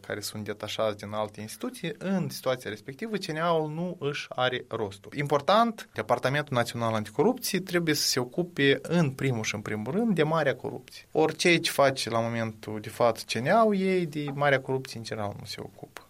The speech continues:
Sigur, corupția mică este și ea importantă, dar lupta majoră trebuie să se dea împotriva corupției mari, împotriva celor care fură cu vagoanele și nu împotriva celor care,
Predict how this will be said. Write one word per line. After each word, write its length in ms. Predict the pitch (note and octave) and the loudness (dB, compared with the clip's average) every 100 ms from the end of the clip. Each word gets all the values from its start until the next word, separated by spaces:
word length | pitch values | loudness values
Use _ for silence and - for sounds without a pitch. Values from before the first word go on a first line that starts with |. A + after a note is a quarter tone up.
| - | -12
Sigur, 360 | - G#3 F#3+ E3+ | -2 2 2 2
corupția 520 | E3+ F#3 F#3 E3+ D#3+ | 4 2 4 6 6
mică 380 | E3 F3+ - D#3+ E3 D#3+ | 6 0 -2 -2 -2 0
este 320 | E3+ E3+ D3 | -2 -2 -4
și 280 | - D#3 E3 | -4 0 4
ea 400 | E3 C#3+ A#2+ A2 | 6 8 6 4
importantă, 840 | A#2+ B2 B2 - B2 A#2 G#2+ G#2 A2 | -2 -4 -4 -2 0 0 -2 -6 0
dar 300 | A#2+ A#2+ A#2+ | 2 2 0
lupta 500 | F3 F3 - C3+ B2 | -2 -2 0 4 4
majoră 540 | B2 A2+ C#3+ D#3+ D3 | 2 0 2 2 2
trebuie 420 | C3+ C3+ B2+ B2 | 2 -2 -2 -8
să 140 | A#2+ A#2 | -8 -10
se 160 | A#2 | -8
dea 200 | A#2 C3+ | -2 0
împotriva 500 | B2+ A2 A#2+ B2+ A#2+ | 0 -6 -6 -4 -4
corupției 500 | A2+ A2+ A#2+ - G#2+ | -4 -6 -8 -10 -10
mari, 340 | G#2+ B2+ B2 A2 | -2 2 2 2
împotriva 400 | G2 - A#2+ A#2 | -4 -8 -6 -6
celor 340 | - B2 A2+ | -4 -4 -4
care 220 | A2+ A2+ | -4 -4
fură 400 | A2 - B2 A#2+ | -6 -8 -6 -6
cu 160 | G#2 - | -8 -8
vagoanele 680 | A2 A2 A#2+ C3 A2+ G2+ G#2 | -6 -4 0 0 0 -8 -12
și 80 | - | -12
nu 60 | B2 | -12
împotriva 480 | B2 G2+ A2 G#2 | -10 -10 -8 -10
celor 380 | G2+ G#2 G#2 G#2 | -10 -10 -10 -10
care, 420 | - G#2 G2+ G2+ | -10 -10 -8 -10